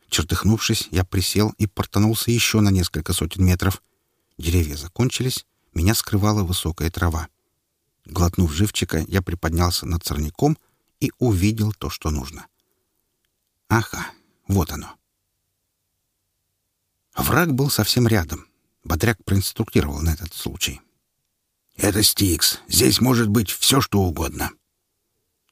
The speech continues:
По природной траншее можно относительно безопасно добраться до трассы, ведущей в сторону железнодорожной развязки. Но по той дороге, со слов Кваза,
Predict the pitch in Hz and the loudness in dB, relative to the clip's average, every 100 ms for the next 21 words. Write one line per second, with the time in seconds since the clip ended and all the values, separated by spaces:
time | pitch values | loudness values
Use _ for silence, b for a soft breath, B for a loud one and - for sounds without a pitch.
0 | _ 87 - 101 127 117 98 104 107 - | _ -8 0 2 4 2 2 2 0 0
1 | 151 135 90 107 - - - 104 - 113 | 2 2 2 2 0 -2 0 0 0 -2
2 | 107 98 85 92 92 156 - 117 98 90 | 0 0 0 -4 -2 -2 0 -2 -2 0
3 | 123 - - 208 - 101 78 - 82 b | -2 -2 -2 -2 2 0 2 -2 -6 b
4 | b 85 92 127 - - - 107 117 107 | b -4 -2 -2 -4 -6 -2 0 2 2
5 | 92 92 87 80 87 98 98 101 110 85 | 2 0 0 -2 0 0 2 2 0 -2
6 | - - - _ _ b b b 117 131 | -4 -12 -18 _ _ b b b 0 2
7 | 110 - 113 98 135 165 80 76 90 - | -2 0 2 2 2 0 -2 -4 -2 0
8 | 95 - 117 98 82 | -2 0 0 2 -2